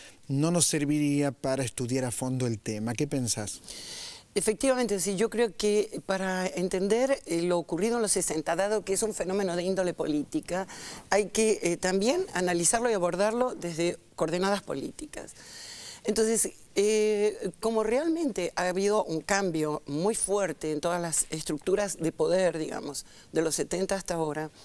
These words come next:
Speaker 2: cuando se miran, eh, eh, se mira desde el presente, si no se hace una historización o una ubicación,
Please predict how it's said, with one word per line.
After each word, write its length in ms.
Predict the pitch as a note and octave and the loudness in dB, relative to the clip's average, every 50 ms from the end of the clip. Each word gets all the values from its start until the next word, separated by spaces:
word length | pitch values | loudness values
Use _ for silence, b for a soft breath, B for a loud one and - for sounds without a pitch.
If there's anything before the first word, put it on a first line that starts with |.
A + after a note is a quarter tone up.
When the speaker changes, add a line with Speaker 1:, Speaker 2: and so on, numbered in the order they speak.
| B B B B B B B B B - _ | B B B B B B B B B -4 _
Speaker 2:
cuando 480 | - F#3+ F#3+ G3 F#3 G3+ G3 G3 - - - | 2 4 4 4 4 4 6 4 4 2 2
se 240 | - - - G3+ G3 | 2 4 4 4 4
miran, 640 | G#3+ B3 C#4+ F4 D#4 G#3 F#3+ F#3 F#3 F#3 F#3 F#3 - - | 4 4 4 4 4 4 2 2 2 2 2 0 0 0
eh, 500 | - E3 E3 E3 E3 D#3+ E3 D#3+ D#3 C3 - | -2 0 0 0 0 0 0 -2 -4 -4 -2
eh, 300 | - D#3+ D#3+ D#3 D#3 D#3 D#3 | -2 0 0 0 0 0 0
se 160 | - - D#3 | 0 2 4
mira 220 | F3 F#3+ G3+ G3 G3 | 4 4 4 4 4
desde 180 | F#3+ F3 F3+ | 2 0 -2
el 80 | E3+ E3 | -2 0
presente, 540 | - - F#3 - - E3 D#3+ D3+ - F3 D#3 | 0 0 0 0 0 0 0 0 0 0 0
si 140 | - F3+ | 0 0
no 140 | F3+ F#3+ G#3 | 0 0 2
se 140 | G3+ - A3+ | 2 2 2
hace 180 | A3+ G#3+ A3+ A3+ | 2 0 0 0
una 120 | G#3 F#3 | 0 -2
historización 840 | - - D#3+ D3 D3+ D3 C#3+ - C3+ D3 - - E3 E3 E3 E3 | -2 -2 -2 -2 0 0 0 0 0 0 0 2 2 0 0 0
o 40 | E3 | -2
una 120 | E3 E3 E3 | -2 -2 -2
ubicación, 720 | D3+ D#3+ D3+ - D3+ E3+ D#3+ - - D3 D3 D3+ D#3+ D#3+ | -2 -2 -2 -2 -2 0 0 0 0 -2 -4 -4 -6 -8